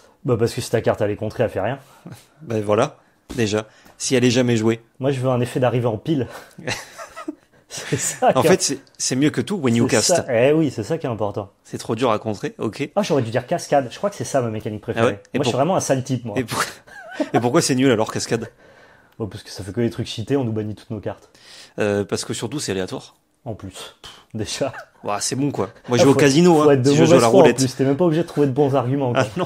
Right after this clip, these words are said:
Speaker 2: non.
Speaker 1: <laughs> Ok.
Speaker 2: En plus. Donc, les créatures, c'est le pire type. En plus.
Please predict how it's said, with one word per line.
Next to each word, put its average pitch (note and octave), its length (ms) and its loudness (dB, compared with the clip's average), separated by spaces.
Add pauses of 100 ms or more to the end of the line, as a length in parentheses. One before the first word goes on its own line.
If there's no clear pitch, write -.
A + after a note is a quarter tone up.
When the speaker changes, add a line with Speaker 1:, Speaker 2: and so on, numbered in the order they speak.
Speaker 2:
non. C3+ 80 0 (100)
Speaker 1:
<laughs> A3+ 100 -12
Ok. - 260 -8 (640)
Speaker 2:
En - 100 0
plus. - 400 -4 (400)
Donc, B2+ 180 0
les C3+ 80 2
créatures, D#3 380 -2
c'est C#3+ 140 -4
le C#3 80 2
pire D#3 180 -4
type. - 240 -10 (720)
En G#2+ 80 -10
plus. - 360 -8